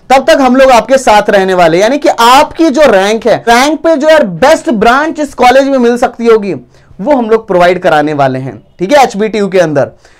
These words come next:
अगर आपको यार यूपीटीयू के लिए चाहिए तो यूपीटीयू के लिए भी हम लोग counseling कराते हैं, don't worry for that। और आप कभी भी call कर सकते हो, ये सारी facilities आपको दिख रही होंगी, इसको बार-बार मेरे को चर्चा करके कोई वो नहीं करना है,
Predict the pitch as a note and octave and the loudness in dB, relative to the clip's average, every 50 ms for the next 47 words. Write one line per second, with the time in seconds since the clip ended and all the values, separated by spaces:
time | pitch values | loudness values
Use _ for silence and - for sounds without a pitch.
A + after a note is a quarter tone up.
0 | _ _ _ - D3 F3 G#3+ A3 G#3+ G#3 G3+ - A#3+ A#3+ A#3+ G#3 G3 F#3+ F#3+ F3+ | _ _ _ -4 -2 0 2 2 2 0 0 0 0 2 2 2 2 0 0 0
1 | B3+ B3 B3 C4+ C4+ C4+ A3+ C4+ C4+ C#4 C4+ C4+ C4 C4 D4 D#4+ D#4+ E4 C#4+ C4 | -2 -4 -2 -2 -2 -2 -2 0 -2 -2 0 0 0 0 0 -2 -2 -2 0 0
2 | B3+ B3+ C#4+ C4+ A#3+ C4+ C4 C4 C4 C4+ C4 B3+ B3+ A#3 B3+ A#3 A3+ A3 A3 G3+ | -2 -2 -4 -4 -2 -2 -2 -2 -2 -2 0 0 0 0 0 -2 0 0 -2 -2
3 | - F#3+ F3 F3 F3 F3+ F3 D#3+ D#3 D3 C#3+ C#3+ A#3+ B3+ B3 G3 G3 G3 G3+ F#3 | -2 -4 -4 -4 -4 -6 -4 -4 -2 -2 -2 0 0 -2 0 0 0 0 0 0
4 | F#3 F3 D#3 D3 C#3+ D#3 C3+ B2+ G#2+ G2 - _ _ _ - - - - G#3 B3+ | -2 -2 -2 -2 -4 -4 -6 -6 -6 -8 -10 _ _ _ -20 -18 -4 0 2 4
5 | C#4 C4 C4 - - A3+ G#3 A#3 A3 C4+ C4 C4 A#3 A#3 A#3 A#3+ A#3+ A#3+ A#3 A3 | 4 2 2 2 0 0 2 2 0 0 -2 0 2 2 4 2 2 2 0 0
6 | A3 A3+ A3 - A#3+ A#3+ A#3 A3+ A3 A#3 A3 G#3+ A3 G#3+ A3+ G3 - G3+ G3 F#3+ | 0 -4 -2 0 0 2 2 0 2 2 0 0 2 0 0 -2 -2 -2 -6 -6
7 | F#3+ G#3+ G#3 G3 G3+ G3 - G3 F3+ E3 A3+ - B3 A#3 A3+ A3 A3 A3+ A3+ G#3+ | -4 -4 -4 -2 -4 -2 -2 -4 -4 -4 -4 -2 -2 0 0 0 -2 -4 -6 -8
8 | G#3+ - G#3+ F3+ E3 E3 E3 E3 - F#3 F#3+ F3 F3 F3 E3+ - G3 F#3+ - D3+ | -4 -4 -4 0 0 0 0 0 0 0 -2 -2 -2 -6 -6 -6 -8 -6 -4 -6
9 | C#3+ C#3 F3+ F3 E3 E3+ D3+ D3 F#3+ G3+ G3 G3+ F#3+ F3 D#3 D#3 D3 D3 C3 C#3 | -6 -2 -4 -4 -2 -2 -4 -4 -4 -6 -2 0 0 0 0 -2 -4 -4 -4 -6
10 | B2+ A#2 A#2 A#2 | -8 -8 -8 -14